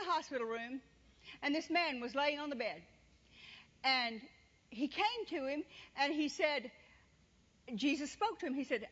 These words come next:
"I'm here to heal him." And Je-, and the Lord spoke to, uh, Brother Hagin about it and said, uh, so he told the man, he said, "He's here. Get up. Jesus is here to heal you." And the man got up and he took a step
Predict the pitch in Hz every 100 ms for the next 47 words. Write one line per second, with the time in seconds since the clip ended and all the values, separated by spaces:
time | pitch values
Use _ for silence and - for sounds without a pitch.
0 | - 254 247 247 294 294 330 247 415 403
1 | 240 156 190 - - - _ _ - -
2 | - - 277 254 202 269 311 - 285 262
3 | 277 381 381 - 381 349 - 359 330 311
4 | - - - - 294 285 240 311 349 349
5 | 403 381 381 453 226 247 233 302 247 -
6 | - - - 269 240 202 95 - _ _
7 | _ - - - 285 330 277 277 370 427
8 | 320 311 311 320 214 349 370 403 494 277
9 | 247 508 554 214 196 330 494 466 381 294
10 | 269 392 466 440 403 339 523 494 277 208
11 | - - - - - - - 285 247 233
12 | 285 294 277 277 302 381 - - - 262
13 | 226 320 285 - 339